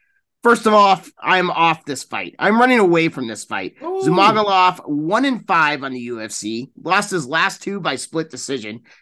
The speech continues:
Speaker 1: I don't know if I can bet a guy that's losing that close. And then, uh, Felipe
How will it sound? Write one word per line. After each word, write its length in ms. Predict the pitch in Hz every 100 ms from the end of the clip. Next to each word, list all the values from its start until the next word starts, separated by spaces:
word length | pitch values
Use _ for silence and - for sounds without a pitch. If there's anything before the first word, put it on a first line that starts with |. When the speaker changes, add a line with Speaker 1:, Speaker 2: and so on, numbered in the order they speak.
| -
Speaker 1:
I 80 | 170
don't 180 | 196 175
know 260 | 175 175
if 140 | 165 139
I 140 | 147
can 260 | - 135 110
bet 280 | 107 156 151
a 100 | 131
guy 280 | 127 123
that's 180 | 123 110
losing 340 | 117 135 113 113
that 180 | 117
close. 400 | - 110 104 - - _ _ -
And 120 | 147
then, 300 | 160 147 135 _ _
uh, 600 | - 139 135 131 127 127 123 _ _ _ -
Felipe 680 | 160 220 240 156 139 160